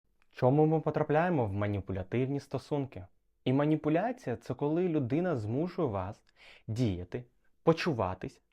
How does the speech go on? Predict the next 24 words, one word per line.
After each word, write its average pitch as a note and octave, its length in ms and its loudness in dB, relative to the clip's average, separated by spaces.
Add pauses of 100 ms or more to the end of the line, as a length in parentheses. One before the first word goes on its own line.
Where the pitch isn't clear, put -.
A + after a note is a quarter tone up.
(100)
або A#2+ 260 4
думати C#3 420 2
певним C#3 360 -2
чином. F#2+ 300 -8 (520)
Але F#3+ 300 0
не C4 100 2
прямо. G2+ 420 -2 (720)
Не F#3+ 120 6
через G#3+ 340 0
щирий C4+ 420 6
діалог, F#3+ 640 4 (500)
а - 100 -4
через A3+ 280 2
провину, A3+ 640 2 (400)
страх, E3+ 600 0 (360)
сором, E3 600 6 (360)
відчуття F3+ 520 4
боргу. D#3 540 6 (300)
І D#3 100 4
це C4+ 180 4
не A#3 140 4
завжди G3 400 4
токсично D#3+ 640 0
одразу. A2+ 500 -2